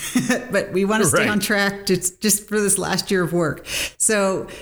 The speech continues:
Speaker 1: you know, with that in mind, Tony, you, there's some things you wanna be vigilant about considering, you know, thinking about how you might wanna slash your spending and expenses. And so,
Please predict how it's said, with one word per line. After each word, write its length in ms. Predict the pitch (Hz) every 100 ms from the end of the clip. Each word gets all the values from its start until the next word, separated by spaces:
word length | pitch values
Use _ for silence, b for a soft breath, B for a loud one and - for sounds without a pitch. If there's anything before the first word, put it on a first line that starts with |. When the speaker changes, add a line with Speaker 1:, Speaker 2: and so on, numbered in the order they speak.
| B
Speaker 1:
you 120 | 202
know, 80 | 202
with 120 | 196
that 160 | 214 220
in 60 | 247
mind, 320 | 208 190 190
Tony, 360 | 190 180 180
you, 260 | 180 190 202
there's 220 | 214 220
some 120 | 269 254
things 220 | 240 220
you 60 |
wanna 160 | 202 202
be 140 | 196
vigilant 420 | 175 185 180 180 175
about 300 | 170 160 -
considering, 720 | 165 - 180 170 170 170 170 B B B -
you 100 | 254
know, 20 |
thinking 280 | 262 269 262
about 180 | 220 190
how 120 | 196
you 140 | 202
might 200 | 190 170
wanna 160 | 175 170
slash 400 | - 175 165 -
your 60 |
spending 420 | 156 - 180 175 160
and 80 |
expenses. 680 | 147 - 247 240 - 160 151
And 140 | 165 165
so, 480 | 180 175 175 170